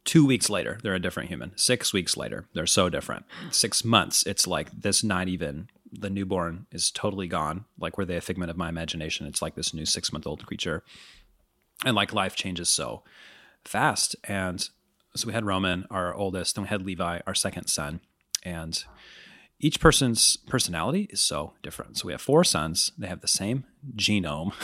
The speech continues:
<laughs> And they, it's like they couldn't be more different. So Levi was really calm, and he is kind of that classic middle child consensus builder, super easygoing. You know, and then we had Asher, our third son, and he's also super easy. He was our easiest baby. Um, parents know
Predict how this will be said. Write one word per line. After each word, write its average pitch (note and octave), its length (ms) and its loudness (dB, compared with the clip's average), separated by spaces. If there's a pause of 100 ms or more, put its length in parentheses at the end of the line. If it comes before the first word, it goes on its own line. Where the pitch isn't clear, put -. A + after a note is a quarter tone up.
(720)
<laughs> - 60 -6
And A2+ 180 6
they, A2 180 10
it's G#2 200 0
like F2+ 220 0
they G2 100 2
couldn't G2+ 240 2
be F2+ 160 0
more E2+ 140 -2
different. F#2 320 -4
So F#2 140 -2
Levi G2+ 340 2
was F#2 240 -2
really G#2 480 0 (340)
calm, C#3+ 460 6
and G#2+ 180 -2
he A2+ 420 0
is G#2+ 220 -2
kind A2+ 180 0
of G2+ 60 0
that E2+ 120 -4
classic - 360 0
middle F#2+ 180 -2
child F2+ 340 0
consensus - 460 -6
builder, E2 320 -4
super - 340 -2
easygoing. D#2+ 640 -4 (380)
You F#2+ 80 -6
know, E2+ 140 -4
and F2 80 -6
then F#2+ 80 -4
we F#2 80 -6
had E2 220 -6
Asher, G2+ 340 -2
our B1 100 -4
third C3 260 2
son, A2+ 260 4
and F2+ 60 -4
he's C3 160 -4
also - 260 -2
super - 280 -4
easy. C3+ 480 0 (220)
He D#3 140 2
was A2 140 2
our E2+ 140 -2
easiest B2+ 480 2
baby. B2 440 4 (120)
Um, E2+ 340 -8 (800)
parents A2 320 4
know G2+ 360 4